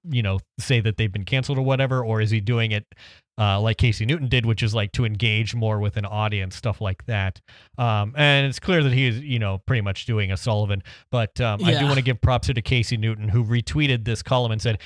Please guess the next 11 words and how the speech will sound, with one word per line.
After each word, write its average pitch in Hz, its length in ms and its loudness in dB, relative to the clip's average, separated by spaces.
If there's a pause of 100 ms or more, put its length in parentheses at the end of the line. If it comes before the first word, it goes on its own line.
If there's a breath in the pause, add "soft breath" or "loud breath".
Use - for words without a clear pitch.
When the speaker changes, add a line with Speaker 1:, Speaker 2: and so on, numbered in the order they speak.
(100)
Speaker 1:
"If 139 160 2
you're 147 100 2
interested 151 460 2
in 131 120 2
doing 131 280 2
a 117 40 2
Newton, 117 380 0
please 120 240 2
get 120 160 0
in 98 140 0
touch." - 440 -2